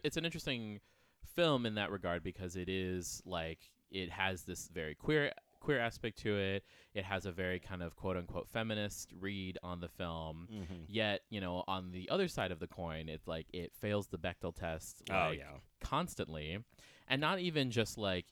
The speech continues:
Speaker 1: in talking about, um, Skeet Ulrich's character, but also the, the deity Manon being a man and,
Speaker 2: Right.
Speaker 1: you know,
Speaker 2: Yeah.
Speaker 1: them vying, you know, it's one of those things that's, like, receiving your power from this kind of male identified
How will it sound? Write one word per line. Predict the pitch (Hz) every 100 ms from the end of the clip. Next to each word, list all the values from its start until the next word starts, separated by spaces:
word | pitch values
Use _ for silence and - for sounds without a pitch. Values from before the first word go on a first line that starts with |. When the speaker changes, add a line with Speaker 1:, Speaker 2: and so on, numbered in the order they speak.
| -
Speaker 1:
in | 104 90 92
talking | 101 92 98
about, | 87 87 82 80 - -
um, | 80 78 76 80 85
Skeet | - - 92
Ulrich's | 175 165 - -
character, | 95 76 78 90 78 80
but | 104
also | 101 107 117 95 90 90 - - - -
the, | 107 95 92
the | 85 101
deity | 92 95 107 110 104
Manon | 98 92 123 101 82 87
being | 90 85
a | 82
man | 87 80 80 98 147 -
and, | 87
Speaker 2:
Right. | 85 73 73
Speaker 1:
you | 95
know, | 85 80 80 - -
Speaker 2:
Yeah. | 95 101
Speaker 1:
them | 98 95 95 90 82
vying, | 82 82 98 92 92 95 -
you | 92
know, | 80
it's | 95 - - -
one | 92 92
of |
those | 90 87
things | 85
that's, | 85 82
like, | 78 - - - - - - - 135
receiving | 131 117 120 - 127 120 113
your | 104
power | - 110 104 98
from | 98 - 101 95 92
this | 92 87
kind | - 104 90
of | 82
male | 85 87 87
identified | 85 82 82 82 - 82 78 80